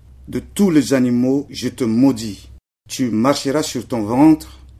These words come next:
tu mangeras la poussière. » « Et toi, la femme, je rendrai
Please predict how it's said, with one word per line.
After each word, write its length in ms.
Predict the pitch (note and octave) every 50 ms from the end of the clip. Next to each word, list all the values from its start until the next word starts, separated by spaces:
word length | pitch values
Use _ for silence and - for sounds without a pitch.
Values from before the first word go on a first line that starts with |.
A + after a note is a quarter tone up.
| - - - -
tu 180 | - - A2+ G#2
mangeras 640 | G#2+ A2 A#2+ C3 C#3 B2 - A#2+ A#2 A2 A#2+ C3
la 120 | B2+ A2+ G#2
poussière. » « 580 | - - G#2+ - - - - G#2 F#2 - - - - - - _ _ _ _ _ _ _ _ _ _ _ _ _ _ _ _ _ _
Et 200 | - E3 E3+ E3+
toi, 240 | - - - D3 D#3+
la 140 | D#3+ D3+ C3+
femme, 420 | - - - C3+ C3 A#2 G#2 - -
je 280 | - G2 - B2 B2
rendrai 520 | B2+ C#3 D#3 D3+ D3 - C3 D3 E3 F#3